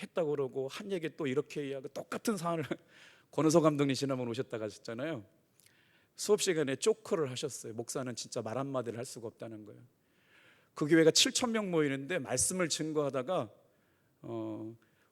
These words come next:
옳은, 의로운 사람 얘기하다가 그 불순종하는 사람 이렇게, 이렇게 비유로 말씀하시다가 누구를 한 사람을 딱 쳐다본 거예요. 권사님, 연세 드신 권사님, 할머니 권사님을. "교회 안에는 의로운 사람이 있습니다. 그러나 어떤 사람 불순종한 사람이 있습니다."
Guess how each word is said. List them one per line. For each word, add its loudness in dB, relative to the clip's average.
옳은, 8
의로운 8
사람 0
얘기하다가 0
그 -16
불순종하는 2
사람 0
이렇게, 0
이렇게 -4
비유로 0
말씀하시다가 -4
누구를 2
한 -4
사람을 -2
딱 -12
쳐다본 0
거예요. -4
권사님, -4
연세 -2
드신 -6
권사님, -8
할머니 -8
권사님을. -8
"교회 2
안에는 0
의로운 -2
사람이 -4
있습니다. -4
그러나 -2
어떤 -4
사람 -4
불순종한 -4
사람이 0
있습니다." -2